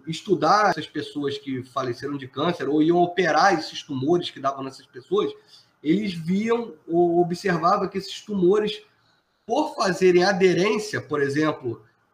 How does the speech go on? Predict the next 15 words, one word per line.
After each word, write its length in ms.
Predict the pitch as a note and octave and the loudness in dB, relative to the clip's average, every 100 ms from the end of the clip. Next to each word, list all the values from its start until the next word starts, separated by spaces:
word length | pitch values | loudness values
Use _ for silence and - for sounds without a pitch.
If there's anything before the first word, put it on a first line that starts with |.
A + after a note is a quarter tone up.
| _ | _
nos 380 | C3+ D3+ C#3 - | 2 2 2 -6
planos 680 | - D#3+ D#3+ D#3 B2+ - - | -4 -2 2 0 0 -8 -12
de 120 | B2 | -12
baixo, 480 | C3 C3+ F3 E3+ B2 | -4 2 2 0 -4
né, 120 | C3+ | -8
por 160 | C#3 B2 | -6 -6
exemplo, 200 | C3 C3+ | -4 -6
um 100 | C3+ | -8
tumor 280 | C3+ C#3 D3+ | -10 -6 -6
de 100 | - | -6
pele 320 | C#3+ D#3 C3 | -6 -4 -6
que 120 | D3 | -6
adere 460 | C3 B2+ D#3+ F#3 D3+ | -6 -2 0 0 0
na 80 | |
musculatura, 800 | C#3+ B2 - B2 - D#3+ A3+ C#3 | -2 -6 -6 -8 -6 -6 -4 -6